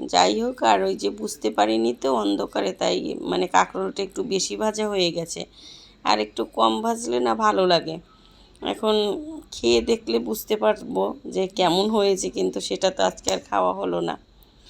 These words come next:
মানে, ভাজতে ভাজতে মনে করছি একটু কম ভাজবো, কিন্তু ভাজতে ভাজতে দেরি হয়ে গেল। আবার এদিকে বাবুর নাস্তা দিলাম, আর আজকেও রুটি বানালাম না।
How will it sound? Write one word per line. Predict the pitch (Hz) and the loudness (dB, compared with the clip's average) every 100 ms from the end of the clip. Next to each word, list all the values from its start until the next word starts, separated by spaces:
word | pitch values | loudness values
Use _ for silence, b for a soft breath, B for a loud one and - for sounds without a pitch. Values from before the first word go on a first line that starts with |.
| b b - | b b -4
মানে, | 214 226 | -2 2
ভাজতে | 233 214 - | 0 0 0
ভাজতে | 226 226 - 233 | 2 2 0 0
মনে | 220 107 | 0 0
করছি | 107 - - | -2 -6 -6
একটু | - | -8
কম | 226 208 113 - | 0 2 2 2
ভাজবো, | 113 220 269 | -2 0 -4
কিন্তু | - - 226 | -2 -4 -2
ভাজতে | 220 214 - 208 | 0 -2 -2 -4
ভাজতে | 208 - 214 214 | -4 -4 -6 -2
দেরি | 208 196 214 | -2 -2 0
হয়ে | 202 190 | 0 0
গেল। | 196 | 0
আবার | 190 190 | 2 2
এদিকে | 196 196 202 | -2 -2 -4
বাবুর | 202 190 190 196 | 0 0 0 -2
নাস্তা | 196 185 180 - | 0 -2 -4 -8
দিলাম, | 190 196 190 190 156 B B B B B B B | -6 0 0 0 -4 B B B B B B B
আর | - 185 | 0 4
আজকেও | 185 190 - 214 | 4 2 -2 -2
রুটি | 220 214 214 | -2 -2 -2
বানালাম | 208 208 196 196 - 196 | 0 2 2 2 2 4
না। | 208 254 | 2 0